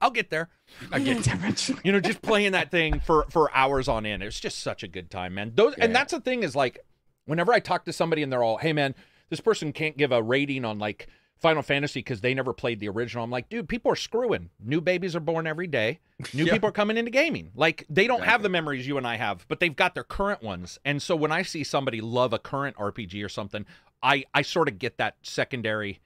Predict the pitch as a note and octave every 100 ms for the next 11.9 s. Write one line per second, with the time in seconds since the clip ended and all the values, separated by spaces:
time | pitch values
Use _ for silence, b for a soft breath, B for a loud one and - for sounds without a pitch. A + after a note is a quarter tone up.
0 | - F3+ A2 - C3 A2 A#2+ B2+ F3+ F3+
1 | B2+ A#2+ A#2 A2 C3 D#3+ G2 C3 C3+ G2+
2 | A2 G2+ D3+ E3 D#3 D#3 E3 F3 C3 A2+
3 | G2 - B2+ G#2+ G#2+ C3+ C3 B B -
4 | - C#3 C3+ D3 C#3+ A2+ G#2+ A#2 A2 G#2+
5 | G2 G2 F#2 G#2 G#2 - F#2+ F#2+ - G#2
6 | F#2+ F#2 F2+ F2+ F2 F2 _ b b b
7 | b b A2+ G#2 G2 A2+ A#2 A2 - G#2+
8 | _ - G#2+ G2 E2 A#2+ G#2+ G#2+ F2+ -
9 | G#2+ G#2 F#2+ - G2+ F#2+ F#2 F2+ F#2+ G2+
10 | G2 F2+ F2+ - F2+ - F#2+ F2 F2+ F#2
11 | G2 F#2+ - - G2+ F#2+ F2+ F#2